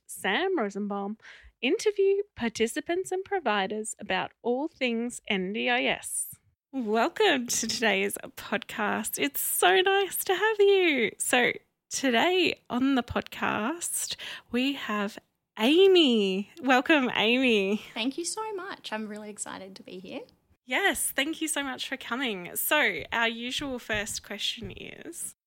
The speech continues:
Speaker 1: where did you grow up?
Speaker 2: I grew up in the Blue Mountains at the very base in a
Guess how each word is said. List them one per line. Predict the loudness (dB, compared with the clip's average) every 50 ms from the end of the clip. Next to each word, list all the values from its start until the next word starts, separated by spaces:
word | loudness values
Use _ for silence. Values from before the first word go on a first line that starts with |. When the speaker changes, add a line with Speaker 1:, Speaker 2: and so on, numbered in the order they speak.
| _ -6
Speaker 1:
where | 0 2 2 4 4
did | 4 2 2
you | 0
grow | 0 2 2 2
up? | 2 0 -2 -4 -6 -10 -12 -10 -4 0
Speaker 2:
I | 2 4 4 4 4 2 0
grew | 0 -2 -2 0 0 0 2 2
up | 4 4 4 2 0 -4 -14 -20 -12 _
in | -4 -2 0 0 0 0 -2 -2 -4 -4 -6 -6
the | -8 -6
Blue | -4 -2 -2 0
Mountains | 0 -2 -2 -2 -2 -2 -2 -2 -2 -2 -6
at | -10 -8 -8
the | -6
very | -6 -4 -4 -4 -4
base | -4 -4 -4 -2 -2 -2 -4 -4 -6 -6
in | -6 -6
a | -6 -4 -6 -6 -8